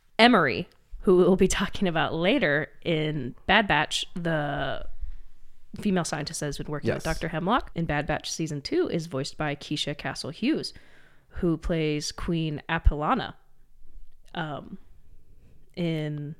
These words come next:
Speaker 1: Star Wars, in the
Speaker 2: Oh,
Speaker 1: prequels.
Speaker 2: very brief appearance
Speaker 1: Yes.
Speaker 2: as the Queen of Naboo at the end of episode three.
Speaker 1: Yes, very brief, but interesting. Kind of, that's,
Speaker 2: Yeah.
Speaker 1: that's fun. Um,
Speaker 2: Oh.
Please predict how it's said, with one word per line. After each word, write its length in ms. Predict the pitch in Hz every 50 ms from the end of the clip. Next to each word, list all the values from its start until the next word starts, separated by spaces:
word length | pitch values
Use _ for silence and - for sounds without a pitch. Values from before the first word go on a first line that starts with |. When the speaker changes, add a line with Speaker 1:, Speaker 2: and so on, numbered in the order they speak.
| - - - - _ _ -
Speaker 1:
Star 200 | - - 220 262
Wars, 200 | 214 - - -
in 60 | -
the 60 | -
Speaker 2:
Oh, 260 | 143 175 196 202 196 190
Speaker 1:
prequels. 460 | 175 156 147 135 131 123 123 - -
Speaker 2:
very 680 | - 135 117 113 113 113 147 160 170 180 170 165 160 156 147
brief 300 | 123 135 147 151 135 139
appearance 720 | 131 107 - - 139 135 127 123 123 120 117 113 180 175
Speaker 1:
Yes. 220 | 208 185 165 151
Speaker 2:
as 420 | 123 123 120 117 117 113 113 104
the 120 | 101 120 110
Queen 320 | - - 139 135 127 123
of 120 | 120 113 107
Naboo 760 | 113 113 110 107 95 101 107 107 104 101 101 95 92 92 90 - - - - - - - - - - -
at 180 | - 101 101 -
the 160 | 110 104 104
end 120 | 104 98 95
of 60 | 95
episode 280 | 90 - - 95 85
three. 280 | - - 87 78 58 -
Speaker 1:
Yes, 240 | 190 175 156 - - - -
very 480 | 175 165 165 165 175 185 190 185 196
brief, 420 | 180 175 175 170 165 151 147 - - -
but 200 | - 170 160 -
interesting. 680 | 277 381 466 - 508 494 - - - 156 139 165 156 - - - - -
Kind 220 | - - 269 320 359
of, 40 | -
that's, 140 | - -
Speaker 2:
Yeah. 220 | 214 240 185 120 101 - 92
Speaker 1:
that's 60 | 113
fun. 280 | - - 659 - 240 240 - - - - - - - - - - - - - - - - - - -
Um, 600 | - 190 185 180 175 165 156 151 147 135 135 135 - - - - - - - - - - -
Speaker 2:
Oh. 600 | - - 156 165 175 165 143 120 98 87 82 92